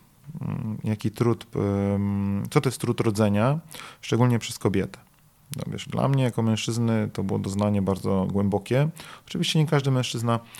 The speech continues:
em, nie każdy mężczyzna może być na to gotów, ale jeśli jest, to warto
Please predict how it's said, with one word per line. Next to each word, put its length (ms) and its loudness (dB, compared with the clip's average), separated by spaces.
em, 800 -2
nie 140 0
każdy 260 2
mężczyzna 440 0
może 180 2
być 140 -4
na 60 0
to 120 2
gotów, 360 4
ale 580 6
jeśli 300 -2
jest, 400 0
to 100 2
warto 400 0